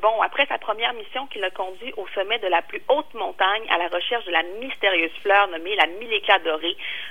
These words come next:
Renard est ici de retour dans le Constelli des profondeurs pour une nouvelle aventure qui va le conduire cette fois-ci au bord de mer alors qu'il rend visite à son cousin Lou,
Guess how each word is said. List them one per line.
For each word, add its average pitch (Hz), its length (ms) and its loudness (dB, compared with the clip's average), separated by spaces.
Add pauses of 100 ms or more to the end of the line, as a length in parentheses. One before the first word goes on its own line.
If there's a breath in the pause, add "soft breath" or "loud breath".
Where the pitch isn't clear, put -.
(140 loud breath)
Renard 196 400 6 (220)
est 240 180 2
ici 220 360 -12 (140)
de 262 80 2
retour 233 440 -2
dans 214 100 0
le 170 100 -2
Constelli 202 360 -6
des 214 120 -4
profondeurs 170 760 2 (340 loud breath)
pour 330 180 0
une 269 80 -4
nouvelle 233 240 -2
aventure 220 500 0
qui - 120 -14
va 226 160 4
le 220 100 -2
conduire 170 480 -4
cette - 140 -8
fois-ci - 500 -8
au 165 100 -4
bord 214 260 6
de 170 100 -4
mer 160 360 2 (260 loud breath)
alors 202 260 6
qu'il 180 160 0
rend 202 160 2
visite 190 360 -6
à 175 100 -2
son 165 100 -6
cousin 190 360 -2 (180)
Lou, 208 60 -6